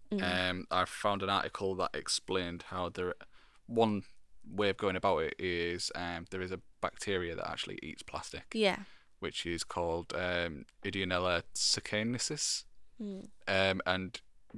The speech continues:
Speaker 2: basically it eats, um, P E T, so polyethylene,
Speaker 1: Mm.
Speaker 2: and then, uh,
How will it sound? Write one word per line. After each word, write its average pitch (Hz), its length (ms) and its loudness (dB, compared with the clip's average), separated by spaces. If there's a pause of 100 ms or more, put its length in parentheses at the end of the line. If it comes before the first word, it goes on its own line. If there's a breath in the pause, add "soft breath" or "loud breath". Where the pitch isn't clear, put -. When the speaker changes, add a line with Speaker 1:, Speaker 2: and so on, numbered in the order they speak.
(320)
Speaker 2:
basically 101 540 4
it - 240 -2
eats, - 380 -2 (840)
um, 90 460 2 (1080)
P 113 240 2
E - 20 -2
T, 110 180 0
so 107 180 0
polyethylene, 110 560 0 (200)
Speaker 1:
Mm. 202 280 -4 (640 soft breath)
Speaker 2:
and 92 180 0
then, 92 300 -2 (180)
uh, 82 280 -2